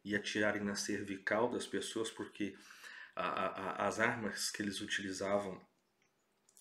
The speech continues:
é, muitas das vezes arrancavam pedaços do crânio ou não matavam aquelas pessoas. É, é, é, é,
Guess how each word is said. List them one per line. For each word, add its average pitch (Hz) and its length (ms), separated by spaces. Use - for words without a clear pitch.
é, 92 920
muitas 107 180
das 101 180
vezes 104 200
arrancavam 107 420
pedaços 101 680
do 95 100
crânio 110 580
ou 143 220
não 135 240
matavam 123 680
aquelas 98 340
pessoas. 107 480
É, - 60
é, 117 520
é, 107 300
é, 101 80